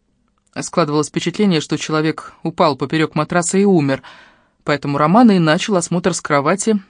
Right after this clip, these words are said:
и прилегающего к ней пространства. Ни рядом с кроватью, ни под ней ничего интересного не обнаружилось, и Сирин двинулся дальше.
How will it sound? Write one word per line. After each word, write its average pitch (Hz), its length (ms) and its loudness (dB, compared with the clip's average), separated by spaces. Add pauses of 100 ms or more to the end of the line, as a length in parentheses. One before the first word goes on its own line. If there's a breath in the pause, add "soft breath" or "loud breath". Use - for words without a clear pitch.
и 170 100 -4
прилегающего 147 640 -2
к - 80 -12
ней 139 100 -4
пространства. - 640 -8 (880 loud breath)
Ни 320 180 4
рядом 302 260 4
с 254 40 -2
кроватью, 220 500 2
ни 180 80 4
под 156 220 0
ней 226 140 4
ничего 165 320 2
интересного 151 460 0
не 160 100 2
обнаружилось, 202 800 0
и 151 140 0
Сирин 247 340 2
двинулся 208 440 2
дальше. 139 640 -2